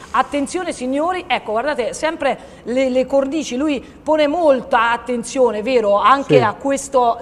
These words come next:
Speaker 1: dettaglio, passami il termine, Carlo.
Speaker 2: Sì, la cornice è, è la ruffiana del quadro, io la
Speaker 1: <laughs>
Speaker 2: definisco. Eh, in
Speaker 1: Abbiamo messo
Speaker 2: effetti
Speaker 1: bella questa definizione.
Speaker 2: Sì, sì, in effetti è vero, perché fra l'altro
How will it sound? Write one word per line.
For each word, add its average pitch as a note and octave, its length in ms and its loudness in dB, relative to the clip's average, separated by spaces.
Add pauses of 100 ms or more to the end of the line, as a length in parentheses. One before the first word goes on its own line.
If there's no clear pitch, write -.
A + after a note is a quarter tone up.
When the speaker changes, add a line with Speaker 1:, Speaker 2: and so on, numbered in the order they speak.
Speaker 1:
dettaglio, G3+ 720 0
passami A#3 600 -4 (240)
il B3+ 200 -4
termine, F3 640 -4
Carlo. E3+ 380 2
Speaker 2:
Sì, - 80 -6
la C#3 120 0
cornice D#3 520 4 (800)
è, B2+ 60 -6 (520)
è C#3+ 80 -10
la C#3+ 160 -2
ruffiana D3+ 480 0
del C#3 200 0
quadro, B2 460 0
io B2+ 140 -4
la C3+ 100 0
Speaker 1:
<laughs> - 0 -
Speaker 2:
definisco. C3 880 -2 (540)
Eh, B2 180 -10
in C#3+ 80 -8
Speaker 1:
Abbiamo E4+ 240 4
messo - 200 6
Speaker 2:
effetti - 80 2
Speaker 1:
bella G4+ 240 2
questa A#3 240 -2
definizione. A3 920 0
Speaker 2:
Sì, - 40 -6
sì, D#3+ 120 -4
in B2+ 320 0
effetti E3 440 0
è D#3 60 4
vero, D3+ 380 2
perché A#2 420 -8
fra C3+ 180 -4
l'altro C#3+ 540 2